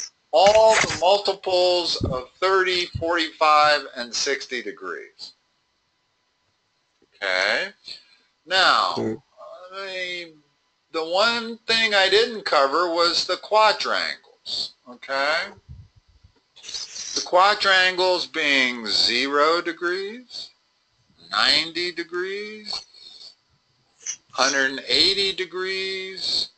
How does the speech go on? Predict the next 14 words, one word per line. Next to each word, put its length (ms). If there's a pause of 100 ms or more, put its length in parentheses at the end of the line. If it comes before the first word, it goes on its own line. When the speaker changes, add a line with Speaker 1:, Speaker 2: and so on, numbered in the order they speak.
(280)
Speaker 1:
and 260
two 240
seventy 720
degrees. 880 (1500)
Remember 500
what 220
the 80
coordinates 800
of 160
this 320
is. 500 (1800)
Cosine 880
of 160
theta, 720